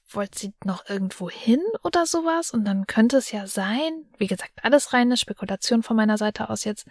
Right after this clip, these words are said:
dass da irgendeine Situation vielleicht eskaliert ist, dass die beiden sich gestritten haben, er vielleicht nicht wollte, dass sie nochmal loszieht, so schick gemacht vielleicht auch nicht, manche sind da ja so und ja, dass er dann sie eben, ich drück's jetzt mal ein bisschen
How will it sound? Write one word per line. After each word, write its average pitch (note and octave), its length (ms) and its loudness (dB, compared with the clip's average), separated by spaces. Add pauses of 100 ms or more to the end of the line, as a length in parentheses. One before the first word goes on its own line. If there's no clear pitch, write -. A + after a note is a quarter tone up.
dass F#3+ 160 0
da G3+ 80 -4
irgendeine G3 360 4
Situation G3 640 -2
vielleicht - 380 -6
eskaliert G3 640 0
ist, - 460 -2 (260)
dass - 140 -4
die G#3+ 80 0
beiden F#3+ 260 4
sich - 160 -6
gestritten - 540 -2
haben, B3 200 2
er G#3 140 -4
vielleicht - 320 -10
nicht - 180 -6
wollte, B3+ 240 4
dass A3+ 160 -4
sie A3 100 -4
nochmal G3 500 -4
loszieht, C#4+ 640 2 (200)
so - 80 -8
schick - 240 -2
gemacht B3+ 320 -2
vielleicht A#3 320 -8
auch A3+ 180 -6
nicht, A3+ 220 -4
manche G3+ 380 -10 (180)
sind D4 160 6
da D4 80 4
ja B3+ 160 8
so B3+ 240 2 (220)
und A3+ 260 4 (440)
ja, G#3+ 320 0
dass G3 180 -8
er G#3 160 -6
dann G3+ 380 -2
sie G3+ 420 -6
eben, G#3 440 0 (280)
ich - 140 -20
drück's - 200 0
jetzt G#3 200 -2
mal G3 80 4
ein F#3+ 80 2
bisschen G3+ 420 2